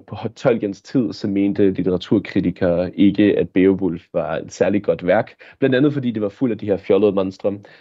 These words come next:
Øh, men, men Tolkien, som man jo også kan, kan se på hans, øh, hans eget litterære værker, øh, var meget optaget af monstre. Øh, og han argumenterede for, at, jamen, altså,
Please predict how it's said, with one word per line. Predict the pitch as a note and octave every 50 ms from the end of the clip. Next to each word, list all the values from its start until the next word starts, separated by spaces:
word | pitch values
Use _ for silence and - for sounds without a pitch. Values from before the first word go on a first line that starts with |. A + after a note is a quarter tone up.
| _ _ _ -
Øh, | G#2 A2 G#2+ G2+ G2+ G2 E2+ D#2
men, | G#2 G#2+ G#2 G2+ G2+ G2 D2 F2+
men | G2 F#2+ F#2+
Tolkien, | - C3+ B2 A#2 G2+ G#2+ G2+ G2
som | - - F#2+
man | F2 E2+ F2
jo | F2 F2
også | F#2 F2+ F#2+ - G#2+ F#2+
kan, | - - F#2+ F2 E2+ E2+
kan | - - F2+
se | - - G#2 F#2+ E2+
på | - F#2+
hans, | F#2 G2+ F2 F2 E2+ - - - G1+
øh, | G1+ G1+ G1+ - - - _ _ - - - _ _ _ -
hans | G#2+ F2+ F2 F2 E2+ -
eget | - G2+ A2+ A#2+ C3 C3+ B2
litterære | A2+ G2 G2+ G2+ F#2+ F2 F2+ F2+
værker, | F2+ F2 E2 E2+ - F2 F2 F2 F2 - -
øh, | - C#2 D2 C#2+ C2 -
var | G2+
meget | G2 G2 G#2+ G#2
optaget | D3+ F3+ - - - F2+ E2
af | F2+ E2+
monstre. | F2+ E2 E2+ E2+ - - - E2+ F#2 - _ -
Øh, | G2+ G#2+ G2 G2 F#2 F2 E2+ D2 - - -
og | A2+ A#2 G#2+ D#2+
han | - - D3 C#3 C#3 C3+ - - G2
argumenterede | G#2 G2 A2+ A2 G#2 - - - A2+ G#2+ G2+ G2
for, | - - - G2 F#2+ F#2 - - - _ _ _ _ -
at, | G2 G2 F#2+ - - -
jamen, | G#2 G2+ F#2+ F#2
altså, | F2+ F2 - F#2 F2